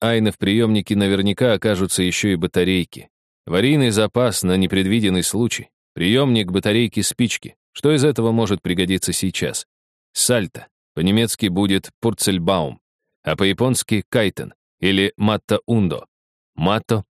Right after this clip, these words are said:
по-фински подстилка, а на итальянском безумный. Сальто безумной подстилки. Чёртов Лупа, будь достоин своей фамилии.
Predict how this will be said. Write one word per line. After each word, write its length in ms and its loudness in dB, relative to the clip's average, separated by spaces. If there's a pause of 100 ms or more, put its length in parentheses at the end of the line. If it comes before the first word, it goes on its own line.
по-фински 540 0
подстилка, 680 0
а 20 2
на 120 2
итальянском 600 0
безумный. 500 0 (480)
Сальто 540 0
безумной 640 2
подстилки. 800 -4 (300)
Чёртов 520 -6
Лупа, 260 -2
будь 240 -2
достоин 460 0
своей 200 0
фамилии. 500 0